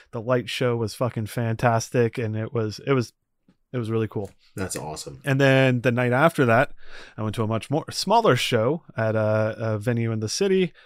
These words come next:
Speaker 1: for a band called the Luke Estate. They're like a, um, rock punk-ish band out of the U K. A small
Speaker 2: Oh,
Speaker 1: town in the
Speaker 2: cool.
Speaker 1: U K. So, yeah, that was definitely a really, really fun show. Very energetic. It was good.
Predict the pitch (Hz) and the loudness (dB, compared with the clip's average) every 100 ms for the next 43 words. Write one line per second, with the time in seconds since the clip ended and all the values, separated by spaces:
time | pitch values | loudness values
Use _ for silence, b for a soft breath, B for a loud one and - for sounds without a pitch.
0 | B B B 131 113 127 120 120 123 113 | B B B 0 2 4 2 0 -2 -2
1 | 104 101 95 143 170 117 - 131 123 120 | -2 -6 -2 -2 0 -2 -2 -2 -2 -4
2 | - - _ - 139 135 131 123 131 120 | -12 -20 _ -6 -2 2 2 4 4 4
3 | 113 110 104 - _ B B B B B | 4 2 -4 -10 _ B B B B B
4 | 175 165 156 - - _ _ _ - - | 2 4 2 -6 -16 _ _ _ -14 -4
5 | 147 143 - - 143 156 185 202 - - | -2 -2 -6 -6 -2 0 0 -2 -4 -8
6 | - 165 156 151 135 131 120 120 120 113 | -6 -2 0 0 4 4 4 2 0 0
7 | 113 107 110 _ _ _ 110 113 110 - | 0 0 -4 _ _ _ -6 -2 0 2
8 | - 135 123 - 113 110 - 113 113 165 | 2 2 2 2 0 -2 -4 -4 -2 2
9 | 151 135 160 147 143 147 131 151 147 131 | 0 2 2 4 6 6 6 2 4 4
10 | 151 156 135 139 139 143 131 - 131 135 | 4 4 4 0 0 -2 -4 -2 -4 -4
11 | 104 113 117 120 117 110 107 120 123 113 | -6 -2 -2 -2 -4 -6 -4 -6 -6 -8
12 | 101 - 107 113 | -8 -8 -8 -8